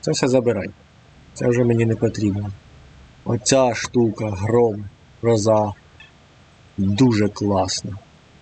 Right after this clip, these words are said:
Насправді, бомба. Але скільки ти за нього хочеш? Сорок тисяч аж. Аж сорок тисяч.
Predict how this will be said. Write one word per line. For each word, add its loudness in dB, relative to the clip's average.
Насправді, 0
бомба. 0
Але 2
скільки 0
ти 0
за 2
нього 4
хочеш? -2
Сорок -2
тисяч -2
аж. -10
Аж 2
сорок 0
тисяч. -2